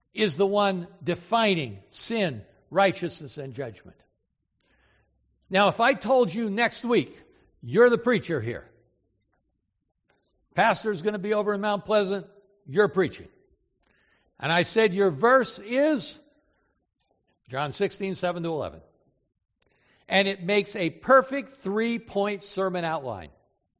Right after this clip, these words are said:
Sin, righteousness, and judgment. So I want you to preach on that. And if you think about it for a moment, that would be very easy to do the following. Let's see. If I'm gonna talk about sin,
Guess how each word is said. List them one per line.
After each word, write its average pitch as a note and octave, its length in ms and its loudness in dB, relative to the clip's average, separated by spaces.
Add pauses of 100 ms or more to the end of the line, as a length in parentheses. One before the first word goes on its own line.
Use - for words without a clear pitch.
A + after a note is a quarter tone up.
(680)
Sin, B3 680 2 (960)
righteousness, G3+ 920 0 (500)
and G#2 160 -16
judgment. G#2 400 -12 (1700)
So D3+ 80 -4
I - 20 -2
want F#3 220 -2
you F#3+ 60 -2
to F3+ 40 0
preach F#3 300 -6
on F2+ 160 -14
that. D#2+ 160 -20 (1120)
And D3+ 120 -4
if D#3 120 -4
you B3+ 180 0
think A#3 260 -4
about D#3+ 280 2
it D#3+ 80 -4
for F3 100 -4
a F3+ 40 -2
moment, D#3+ 340 0
that G#3+ 140 0
would G3+ 120 -2
be F3+ 100 -6
very A#3+ 300 0
easy F3 340 -4
to E3+ 140 -8
do E3 160 0
the F3 100 -6
following. G#2+ 460 -2
Let's C#3 240 -6
see. C#3+ 240 -6 (280)
If - 140 -6
I'm D#3 120 -2
gonna F3 160 -2
talk F3+ 220 0
about F3 280 -2
sin, G3+ 560 -2